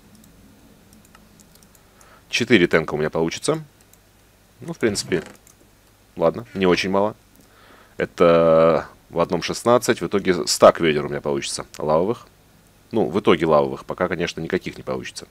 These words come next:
И, собственно, я себе когда-то умудрился, э, потерять свои кусты, которые мне давали опыт. Но вот сейчас нашёл ещё один. И его успешно сюда посадил. Так, вот здесь у меня будет стоять этот танк. Наверное, будет, естественно, в итоге повыше. Не такой маленький.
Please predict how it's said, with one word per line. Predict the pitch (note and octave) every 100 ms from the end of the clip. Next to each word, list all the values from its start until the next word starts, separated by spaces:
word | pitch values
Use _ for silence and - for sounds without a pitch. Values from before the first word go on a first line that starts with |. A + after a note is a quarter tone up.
| - - - -
И, | B2+
собственно, | D#3 - A#2
я | B2
себе | A2+ A2+
когда-то | G#2+ A2 G#2+
умудрился, | G#2 A2 G#2 G2
э, | E2 - E2+
потерять | F#2 G#2 F#2+
свои | - F2+
кусты, | F2+ F#2+ G#2+
которые | F2+ F2+ F2 E2+
мне | D2+ F2 E2
давали | D2+ E2+ F#2 F#2
опыт. | F#2 C#3+ -
Но | E2+
вот | F2+ -
сейчас | F#2 E2
нашёл | - E2+
ещё | D#2 F2
один. | D2 G2+ B2+ - - - _ - _ - - -
И | A2+
его | G#2 F2+ G2 -
успешно | - F2 E2+ F2
сюда | D#2+ E2
посадил. | - - B1+ - _ - - - - - -
Так, | - D#2
вот | F#2+
здесь | G2 F#2+
у | E2+
меня | D#2
будет | D#2 D2+
стоять | F2 D#2+ D2+
этот | E2+ E2+
танк. | C#3 - - - _ _ _ -
Наверное, | D#2 D#2+
будет, | D#2 D#2+
естественно, | - E2+ - D#2+
в |
итоге | E2 D#2
повыше. | G2 C3+ D3 C#3 _ _ _ _ _ _ -
Не | D#2
такой | D#2 B2
маленький. | A#2+ A#2 A2 G#2